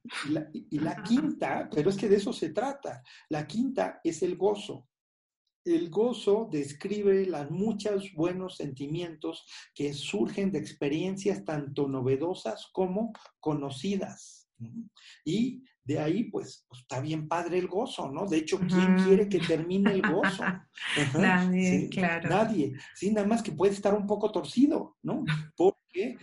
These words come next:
Speaker 1: este, porque hay a quien goza con un abrazo y hay quien le parece, eh, a-, aversivo, tóxico un abrazo, ¿sí? Hay a quien goza diciendo "te amo" y hay quien no, no, le da miedo decir "te amo".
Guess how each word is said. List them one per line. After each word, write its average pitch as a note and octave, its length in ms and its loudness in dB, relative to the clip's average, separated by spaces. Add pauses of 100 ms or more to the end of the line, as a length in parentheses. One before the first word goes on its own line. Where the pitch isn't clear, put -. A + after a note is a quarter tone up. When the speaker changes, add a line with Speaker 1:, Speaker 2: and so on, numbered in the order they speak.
Speaker 1:
este, D3 560 0 (220)
porque D3+ 480 2
hay A3 380 2
a D#3 240 -2
quien D#3 360 -2
goza F#3+ 540 2
con C#3+ 160 -4
un G3+ 140 2
abrazo G#3+ 520 0
y F#3 120 2
hay E3+ 180 0
quien G3 300 0
le D#3+ 160 2
parece, D#3+ 720 0 (320)
eh, D3 180 2
a-, C3 280 -4
aversivo, C#3 880 0
tóxico G3 520 -4
un F#3+ 120 -4
abrazo, G#3+ 600 -4 (220)
¿sí? - 260 -2 (180)
Hay E3+ 240 2
a G3 100 0
quien D#3 400 0
goza E3 440 2
diciendo E3+ 600 -4
"te G3+ 140 2
amo" G3 420 -4 (200)
y C#3+ 100 0
hay E3 220 0
quien G3 520 2 (220)
no, C#3+ 580 -2 (420)
no, B2+ 280 -6 (200)
le B2+ 220 -4
da D#3 160 2
miedo G3 460 4
decir C3 420 -6
"te F#3 120 -2
amo". A#3+ 320 -6